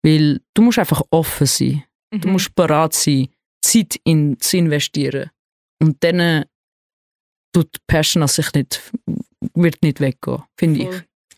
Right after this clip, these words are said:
Speaker 2: Also würdest du dann consideren, wenn du, also wirklich nur noch Musik zu machen?
Speaker 1: Safe. Hundert Prozent. Ganz ehrlich.
Speaker 2: Make her famous.
Speaker 1: <laughs> Nein. Nein, aber wirklich, hundert Prozent.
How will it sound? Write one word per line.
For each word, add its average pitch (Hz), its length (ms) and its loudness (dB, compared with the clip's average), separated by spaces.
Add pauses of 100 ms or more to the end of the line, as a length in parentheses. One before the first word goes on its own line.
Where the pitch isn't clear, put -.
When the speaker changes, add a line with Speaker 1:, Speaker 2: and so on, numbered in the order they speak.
Speaker 2:
Also 202 220 -2
würdest 196 220 -4
du 208 60 -2
dann 190 180 -2
consideren, 185 680 -2 (1200)
wenn 185 240 2
du, 175 720 0 (160)
also 180 280 -2
wirklich 180 340 -4
nur 185 220 0
noch 180 160 -2
Musik 170 380 -4
zu - 100 -12
machen? 165 380 -6
Speaker 1:
Safe. 135 320 -2 (1300)
Hundert 175 200 2
Prozent. 131 420 -4 (1040)
Ganz 180 260 2
ehrlich. 180 220 0
Speaker 2:
Make 226 280 -2
her 208 100 0
famous. 185 720 -2 (400)
Speaker 1:
<laughs> - 380 -6
Nein. 214 200 -2 (1300)
Nein, 240 300 2
aber 190 400 0
wirklich, 202 440 0
hundert 208 220 2
Prozent. 170 580 -2